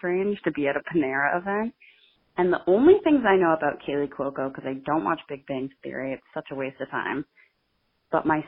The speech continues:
sister works at a Core Power Yoga in San Diego and goes to the Del Mar one to work sometimes.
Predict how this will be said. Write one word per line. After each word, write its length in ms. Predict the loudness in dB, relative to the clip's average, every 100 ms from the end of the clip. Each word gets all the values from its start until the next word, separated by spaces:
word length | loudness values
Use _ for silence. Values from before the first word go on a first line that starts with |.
| -2
sister 280 | -2 0 0
works 240 | 0 -2 -8
at 100 | -8
a 40 |
Core 320 | -6 -4 -4
Power 320 | -2 -2 0 0
Yoga 540 | -2 -2 -2 -4 -4 -4
in 140 | -6 -4
San 200 | -4 -2
Diego 640 | -2 -2 -2 -2 -2 -4
and 220 | -2 0 0
goes 200 | -2 -2
to 80 | -4
the 100 | -4
Del 280 | 0 0 0
Mar 320 | 0 0 0
one 280 | -2 -4 -6
to 120 | -10
work 240 | -10 -10 -12 -6
sometimes. 600 | -2 -2 -4 -8 -6 -8